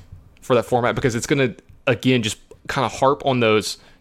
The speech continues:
creature-based decks a little bit more, in my opinion. And I don't love that for the format 'cause I kinda wanna be able to have a deck where someone just goes creature, creature, creature, like, attack you. Like, you know, Magic in some of its purest form.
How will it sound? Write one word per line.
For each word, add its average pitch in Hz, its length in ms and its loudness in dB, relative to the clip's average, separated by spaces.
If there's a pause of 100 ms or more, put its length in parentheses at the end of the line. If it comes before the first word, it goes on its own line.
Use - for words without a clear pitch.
creature-based 147 580 -2
decks 165 220 0
a 156 60 2
little 147 160 2
bit 151 100 -2
more, 156 540 0
in 143 100 0
my 151 120 2
opinion. 156 360 0
And 95 100 -2
I 107 100 0
don't 139 300 2
love 117 200 0
that 131 120 0
for 139 80 0
the 127 60 -4
format 147 240 0
'cause 117 140 -4 (420)
I - 40 -12
kinda 285 180 0
wanna 311 100 4
be 202 60 2
able 220 140 2
to 190 60 4
have 175 160 0
a 165 40 2
deck 156 240 -2
where 151 40 0
someone 147 160 0
just 127 80 -4
goes 107 140 -2
creature, - 320 -4
creature, 123 320 -2
creature, 120 320 -2
like, 95 100 -2
attack - 380 -4
you. - 240 -18
Like, - 180 -4
you 131 60 0
know, 110 180 0 (800)
Magic 131 300 0
in 127 80 -6
some 131 120 0
of 110 80 -4
its 104 100 -6
purest 113 400 -4
form. - 360 -4